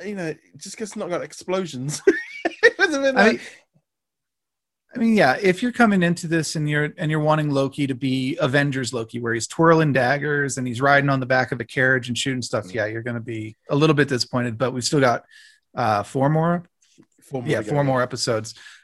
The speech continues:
Speaker 2: uh, where the action can kinda step in and we, and we see how the action's popping in. But yeah, no, <laughs> this is a dialogue episode, uh, and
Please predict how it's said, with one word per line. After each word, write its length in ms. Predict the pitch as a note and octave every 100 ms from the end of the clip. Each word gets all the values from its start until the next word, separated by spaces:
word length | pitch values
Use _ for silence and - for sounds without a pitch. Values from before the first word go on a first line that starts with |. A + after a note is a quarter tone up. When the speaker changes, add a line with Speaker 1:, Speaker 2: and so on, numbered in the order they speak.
| -
Speaker 2:
uh, 340 | C3 C3 B2 A#2+ - _ _
where 200 | - D3+ C3+
the 120 | C3+
action 320 | A#2+ - C3
can 140 | -
kinda 240 | B2+ B2+ B2
step 300 | - A#2 B2
in 120 | A#2+
and 140 | A#2+
we, 160 | B2 C3+
and 120 | C3+
we 40 | B2+
see 220 | - C#3+
how 140 | B2
the 140 | A#2+ A#2
action's 320 | A2+ - A#2+
popping 300 | A#2+ A2+ A2+
in. 180 | A2+ G#2 _
But 300 | C#3+ A2+ - _ - _ _ -
yeah, 360 | F3 C#3+ A2 A2+
no, 260 | D3 A#2+ A#2+ - - D#3 -
<laughs> 420 | - - - -
this 180 | D#3 E3
is 140 | D#3
a 60 | D3+
dialogue 480 | C#3+ C3+ B2+ A#2+ A#2
episode, 600 | A2+ A2+ B2+ B2 A#2+ - _ -
uh, 360 | B2+ A#2+ A#2 - _ -
and 420 | C#3 B2 A#2+